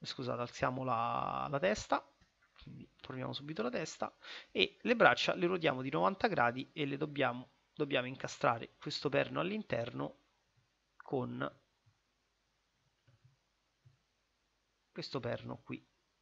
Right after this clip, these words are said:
che c'è dietro al petto. Ok, ecco qua.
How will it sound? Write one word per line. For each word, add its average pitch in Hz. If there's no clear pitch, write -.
che -
c'è -
dietro 127
al 123
petto. -
Ok, -
ecco -
qua. -